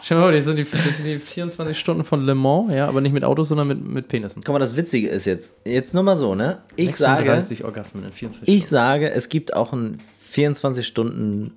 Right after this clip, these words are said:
Speaker 2: Wettfressen oder so. Google mal bitte einmal ganz kurz, ob's das, dazu gibt's mit Sicherheit jetzt wieder irgendeine Scheiße. Und ich könnte jetzt wahrscheinlich denken, f-, vierundzwanzig Stunden Rekord,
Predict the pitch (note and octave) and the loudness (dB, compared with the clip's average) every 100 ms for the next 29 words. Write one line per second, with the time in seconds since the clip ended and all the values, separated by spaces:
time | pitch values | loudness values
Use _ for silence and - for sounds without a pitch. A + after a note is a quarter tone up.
0 | - G2 A2 - - - - F#2+ F2+ E2+ | -2 2 2 -2 -20 -16 -4 -2 -2 -4
1 | D2 D2+ D#2 D2 C#2+ - - - - _ | -4 -4 -4 -4 -10 -14 -20 -20 -20 _
2 | _ C3 A2 F#2 F2+ F2 F2 - G2+ F#2+ | _ -4 0 0 0 -2 -2 -2 -2 -2
3 | F2+ - F2+ - - _ _ F#2+ - G#2+ | -4 -4 -6 -8 -16 _ _ -8 -4 -4
4 | - _ _ _ _ _ _ G#2 G2+ - | -4 _ _ _ _ _ _ -6 -4 -4
5 | A#2 B2 B2 A2+ D#3+ D3+ B2 B2 A2+ - | -4 -4 -4 0 0 2 2 2 -2 -2
6 | G2+ G2 F2+ F#2 - - - - F2 _ | 0 0 0 -8 -8 -10 -10 -14 -18 _
7 | _ _ _ _ _ _ _ _ _ _ | _ _ _ _ _ _ _ _ _ _
8 | _ _ - G2 A2 D#3+ E3 C#3 C#3+ D#3 | _ _ -4 -4 0 4 4 4 2 2
9 | D3 C#3+ C#3+ B2+ B2 - - - - - | 2 2 0 -2 -6 -8 -10 -10 -10 -12
10 | - - _ _ - - D#3+ D#3+ - C#3+ | -16 -20 _ _ -14 0 2 2 2 2
11 | C#3+ - C#3 C3+ B2 A2+ A2 C#3 C#3 C#3+ | 2 0 0 0 0 -2 2 6 6 6
12 | - | 0